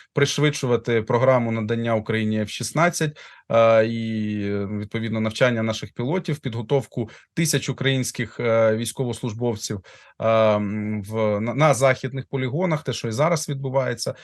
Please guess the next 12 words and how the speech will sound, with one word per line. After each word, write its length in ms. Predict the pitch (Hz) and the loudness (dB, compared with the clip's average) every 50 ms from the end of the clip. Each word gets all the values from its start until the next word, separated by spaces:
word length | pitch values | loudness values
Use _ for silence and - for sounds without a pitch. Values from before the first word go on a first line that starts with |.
| - 147 113 - | -18 -14 -6 -4
ну 100 | 147 165 | -2 -2
і 40 | 156 | 0
загалом. 500 | 139 147 143 143 147 139 123 104 95 - - - - - | 2 2 2 2 2 2 0 0 -2 -4 -8 -16 -8 -2
Але, 640 | - 127 131 151 170 185 190 180 180 180 175 170 160 143 | 2 4 6 6 6 6 6 6 6 4 4 4 2 0
звичайно, 380 | 143 156 - 190 175 151 131 107 | 0 0 2 2 2 2 0 -2
коли 180 | 139 143 151 | -2 -2 -2
ми 100 | 147 139 | -2 0
бачимо 420 | 123 135 139 135 - - 131 123 117 | 2 4 4 4 2 0 -4 -4 -6
таку 220 | - 120 - 131 | -6 -8 -8 -8
ситуацію, 640 | - - - - 127 120 117 113 110 - - 113 110 | -8 -8 -4 0 2 2 2 2 0 -2 -4 -2 -2
як 200 | 110 107 107 - | -2 -2 -2 -2
Авдіївка, 640 | 110 104 107 131 165 190 196 190 - - 175 160 | -4 -4 -4 -4 -4 -2 -4 -2 0 0 0 0